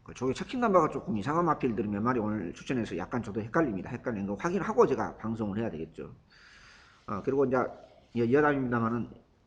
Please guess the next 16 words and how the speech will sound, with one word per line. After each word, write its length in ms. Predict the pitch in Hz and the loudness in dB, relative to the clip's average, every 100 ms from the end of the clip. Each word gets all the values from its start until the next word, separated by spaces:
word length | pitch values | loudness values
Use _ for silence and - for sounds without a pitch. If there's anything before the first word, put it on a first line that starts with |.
| _ _ 104 | _ _ -10
예, 160 | 101 | -10
지금 220 | 98 113 | -6 -4
코로나 300 | 104 170 180 | 2 6 6
바이러스 420 | 127 127 131 - - | 6 4 4 0 -4
때문에 400 | 110 110 117 67 | -2 -2 -4 -4
약간 280 | 98 156 131 | -4 -2 -4
잡히기는 420 | 135 - 151 139 | -6 -2 -2 -2
잡혔다고 420 | - 147 139 117 | -2 -2 2 2
안정적으로 600 | 107 123 156 143 135 117 | 0 2 2 4 4 2
받쳤다 320 | 107 - 110 | -2 -8 -4
하는데, 560 | 143 156 127 131 190 196 _ _ _ _ _ _ - _ _ _ | -4 -2 -2 0 -2 -6 _ _ _ _ _ _ -20 _ _ _
어, 300 | - 92 85 - | -14 -12 -14 -6
저도 440 | 123 127 117 - - _ _ _ _ _ - _ _ _ _ _ _ _ _ - _ - _ _ _ _ _ _ _ _ _ _ - - - - - _ _ - - - 104 - - - - - - - | -2 0 0 -4 -20 _ _ _ _ _ -20 _ _ _ _ _ _ _ _ -20 _ -20 _ _ _ _ _ _ _ _ _ _ -20 -20 -20 -20 -20 _ _ -20 -20 -18 -18 -18 -18 -20 -20 -20 -20 -8
이 60 | 120 | 0
마스크 440 | 113 - - 151 | 2 2 0 2
위에 500 | 113 123 139 127 82 | 4 6 6 6 2